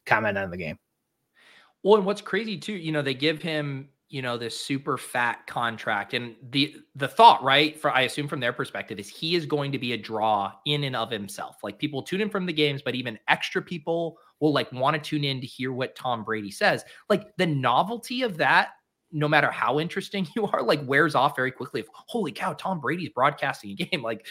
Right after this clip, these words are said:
Speaker 2: this is a multi-year contract too. It's like, you would have been better off just being like, "Hey, what if you just drop in, like, once a year to one game and it's like, this is the Tom Brady game.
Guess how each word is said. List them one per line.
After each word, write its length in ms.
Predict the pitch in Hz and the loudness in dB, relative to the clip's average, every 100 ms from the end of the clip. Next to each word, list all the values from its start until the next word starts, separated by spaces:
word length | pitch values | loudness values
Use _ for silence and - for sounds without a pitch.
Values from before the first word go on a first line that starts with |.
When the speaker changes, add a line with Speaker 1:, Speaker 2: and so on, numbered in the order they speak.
| - | -4
Speaker 2:
this 80 | 220 | -2
is 100 | 220 | 2
a 60 | 151 | 2
multi-year 800 | 131 147 147 131 123 127 120 104 - - - - | 2 2 2 0 0 0 0 -4 -8 -20 -20 -8
contract 760 | - 147 165 147 120 101 - | 2 4 4 2 2 2 0
too. 160 | 165 147 | 2 2
It's 160 | 123 | 2
like, 220 | 127 113 - | -2 -2 -8
you 100 | - | -2
would 100 | 254 | 0
have 60 | 294 | 4
been 200 | 160 139 | 2 4
better 260 | 143 139 127 | 4 6 8
off 300 | 135 123 - - - | 8 6 0 -20 -16
just 140 | 147 | -2
being 180 | 165 151 | 0 2
like, 300 | 139 131 - _ | 2 2 -2 _
"Hey, 300 | - 143 110 - | 6 6 6 0
what 140 | 190 | -2
if 80 | - | 0
you 100 | 277 | -2
just 220 | 226 147 | 0 0
drop 340 | 147 139 147 | 2 4 4
in, 160 | 127 131 | 0 0
like, 220 | 120 110 | -2 -4
once 260 | 117 131 139 | -4 -6 -4
a 60 | |
year 220 | 127 120 123 | -4 -2 -2
to 80 | |
one 280 | 107 117 120 | -2 -4 -4
game 300 | 113 113 123 | -4 -4 -4
and 100 | 110 | -8
it's 140 | 98 - | -10 -14
like, 100 | _ 98 104 | _ -20 -8
this 260 | 147 - | -6 -6
is 140 | 120 - | -10 -12
the 100 | 120 | -12
Tom 380 | - 117 104 | -6 -4 -4
Brady 360 | 92 95 92 98 | -6 -8 -8 -12
game. 300 | 92 85 82 | -14 -16 -18